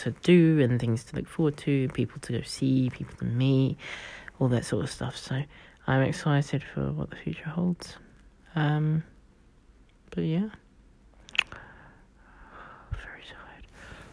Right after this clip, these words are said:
I'm looking forward to a break now. I've been going flat out for two months. Traveling. <sighs> Traveling back and forth from two locations and,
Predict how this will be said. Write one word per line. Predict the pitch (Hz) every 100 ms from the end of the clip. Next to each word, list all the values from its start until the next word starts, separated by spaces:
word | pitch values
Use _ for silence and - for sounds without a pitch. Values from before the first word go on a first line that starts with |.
| -
I'm | 139
looking | 143 139 143
forward | 131 - 143 131 127 - - - - - - -
to | -
a | 139
break | - 151 147 -
now. | 147 151
I've | 147 143
been | 143
going | 147 147
flat | - 151 147 160
out | 147
for | - - 156
two | 147
months. | 147 147 143 - - - - - - - - - - - -
Traveling. | - 185 170 180 175 175 175 - - - - - - - - - - - - - - - - - -
<sighs> | - - - - - -
Traveling | - 165 147 143 143 143 143 - -
back | 131
and | 127
forth | 123 127 127
from | 127 123
two | - 123
locations | 123 - 123 123 131 123 123 120
and, | 117 113